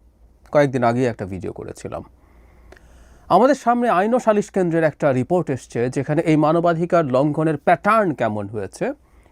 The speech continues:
কী ধরনের মানবাধিকার লঙ্ঘন হয়েছে, কতটুকু হয়েছে, কত জনের উপরে হয়েছে, মোটামুটি একটা ধারণা আমরা পাচ্ছি। এবং আমি মনে করি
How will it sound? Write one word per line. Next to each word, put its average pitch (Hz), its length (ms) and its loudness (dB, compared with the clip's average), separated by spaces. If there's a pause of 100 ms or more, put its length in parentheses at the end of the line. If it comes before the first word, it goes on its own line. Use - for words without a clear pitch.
কী 185 80 2
ধরনের 135 340 2
মানবাধিকার 113 500 -4
লঙ্ঘন 113 420 -4
হয়েছে, 101 480 -6 (400)
কতটুকু 160 480 0
হয়েছে, 104 320 -10
কত 147 160 2
জনের 143 380 2
উপরে 110 240 -4
হয়েছে, 120 300 -2 (320)
মোটামুটি 285 420 4
একটা 247 140 0
ধারণা 180 320 -2
আমরা 104 180 -4
পাচ্ছি। - 380 -12 (560)
এবং 160 340 4 (640)
আমি 233 220 6
মনে 156 260 2
করি 127 360 -8